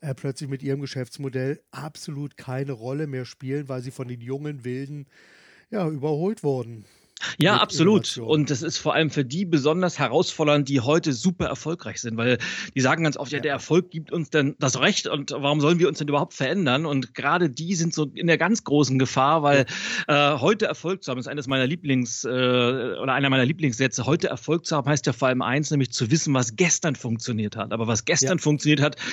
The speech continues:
Speaker 2: ist heutzutage leider nicht mehr die, oder das Rezept für die Zukunft. Und deshalb ist, es ist ein super spannendes Thema und ich genieße
Speaker 1: Ja.
Speaker 2: jeden Tag, den ich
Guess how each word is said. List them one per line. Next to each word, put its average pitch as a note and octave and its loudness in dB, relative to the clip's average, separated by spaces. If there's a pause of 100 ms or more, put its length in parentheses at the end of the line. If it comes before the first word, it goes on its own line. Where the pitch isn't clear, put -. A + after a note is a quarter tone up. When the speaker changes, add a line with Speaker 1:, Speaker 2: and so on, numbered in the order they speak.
(180)
Speaker 2:
ist - 2
heutzutage C#3+ 0
leider C#3 2
nicht C#3+ -2
mehr C3+ 4
die, C3 0
oder B2+ 2
das A#2+ -2
Rezept C3+ -2
für C3+ -4
die B2 2
Zukunft. C3 -2
Und B2+ -8
deshalb B2+ 0
ist, C3 -6
es B3 -8
ist A#3+ -2
ein D#3+ 2
super G3 4
spannendes E3 0
Thema D#3 2
und C#3+ 0
ich C3+ -6
genieße C#3+ 2
Speaker 1:
Ja. C3 0
Speaker 2:
jeden C#3 2
Tag, B2 0
den B2 2
ich A#2 0